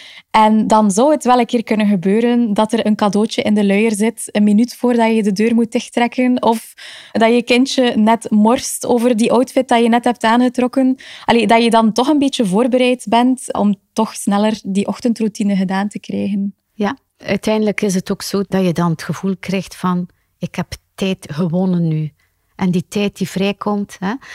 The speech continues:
Speaker 2: die kan ik dan gebruiken en inzetten voor iets anders.
Speaker 1: De tijd, inderdaad, maar ook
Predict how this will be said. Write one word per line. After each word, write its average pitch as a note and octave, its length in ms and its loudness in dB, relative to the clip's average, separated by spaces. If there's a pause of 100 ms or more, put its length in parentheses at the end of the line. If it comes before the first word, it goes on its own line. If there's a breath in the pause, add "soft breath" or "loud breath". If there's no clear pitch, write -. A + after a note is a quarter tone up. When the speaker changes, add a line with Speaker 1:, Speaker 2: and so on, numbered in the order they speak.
(160 loud breath)
Speaker 2:
die G3+ 100 -4
kan G#3 240 -2
ik F#3+ 80 -2
dan F#3 120 0
gebruiken F3+ 540 -2
en E3 140 -2
inzetten F3 460 -2
voor E3+ 120 -4
iets E3 220 -6
anders. F3 440 -8 (180)
Speaker 1:
De G3+ 280 -4
tijd, A#3+ 360 0
inderdaad, G3+ 720 0
maar G3 280 2
ook - 280 -4